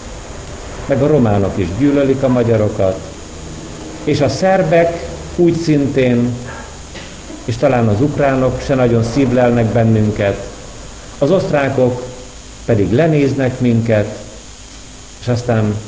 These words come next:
még talán azt is mondjuk, hogy mi is ugyanígy vagyunk ezzel.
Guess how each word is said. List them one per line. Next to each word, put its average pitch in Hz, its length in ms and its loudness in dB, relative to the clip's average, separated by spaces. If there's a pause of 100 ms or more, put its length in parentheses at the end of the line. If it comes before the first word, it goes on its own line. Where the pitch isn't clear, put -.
(500)
még 98 220 -4
talán 101 400 0 (140)
azt 107 220 -2
is 98 60 -4 (100)
mondjuk, 90 360 -4
hogy 90 220 -2 (400)
mi 110 140 0
is 95 140 -4
ugyanígy 90 460 -2
vagyunk 87 380 -4
ezzel. 117 600 -6